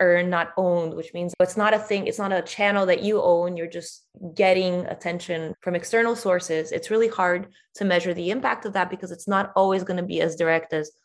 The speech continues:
"Ooh, someone read it, they clicked and they came to your thing," right? It might be what they call brand awareness, which is, "Okay, more people are aware that you exist, more people are thinking of you," so that when their friend says, "Hey, I'm trying to learn French," they say, "Hey, I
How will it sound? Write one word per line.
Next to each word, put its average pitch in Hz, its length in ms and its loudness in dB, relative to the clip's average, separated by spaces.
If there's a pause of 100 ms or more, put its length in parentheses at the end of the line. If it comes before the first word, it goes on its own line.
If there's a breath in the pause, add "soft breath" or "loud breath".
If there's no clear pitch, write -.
(160)
"Ooh, 294 180 4
someone 220 300 0
read 185 200 6
it, 180 180 4
they 180 80 -2
clicked 175 420 -2
and 165 120 -8
they 165 60 -4
came 165 220 -8
to 165 120 -10
your 156 120 -6
thing," 147 300 -10
right? 170 200 2
It 175 80 4
might 170 180 0
be 165 220 -6 (320 soft breath)
what 170 140 -2
they 170 80 0
call 196 180 4
brand 240 380 4
awareness, 175 580 4
which - 180 -12
is, 170 160 -6 (100)
"Okay, 233 240 6
more 202 200 4
people 202 240 -2
are 175 120 4
aware 175 520 4
that 170 160 -2
you 160 100 -8
exist, 165 360 -2
more 170 100 -8
people 170 220 -8
are 156 60 -6
thinking 240 420 0
of 175 120 -2
you," 170 300 -2 (340 loud breath)
so 196 240 4
that 180 200 4
when 180 100 4
their 170 180 2
friend 247 200 4
says, 202 160 2
"Hey, 240 140 2
I'm 247 80 0
trying 220 160 -2
to 208 60 -4
learn 202 180 -2
French," 208 240 -2
they 202 80 -6
say, 196 220 -2
"Hey, 262 180 2
I 214 240 2